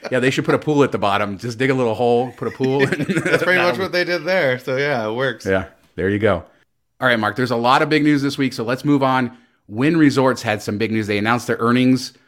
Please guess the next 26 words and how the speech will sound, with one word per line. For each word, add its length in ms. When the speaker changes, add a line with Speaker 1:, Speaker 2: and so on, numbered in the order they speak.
Speaker 1:
uh, 100
this 200
week, 160
which 120
we'll 80
talk 200
a 40
little 260
bit 120
about. 320
But 100
the 80
big 180
news 220
coming 240
out 140
of 60
that 200
was 160
C 360
E 40
O 100
Matt 360
Maddox 480
stepping 560
down. 400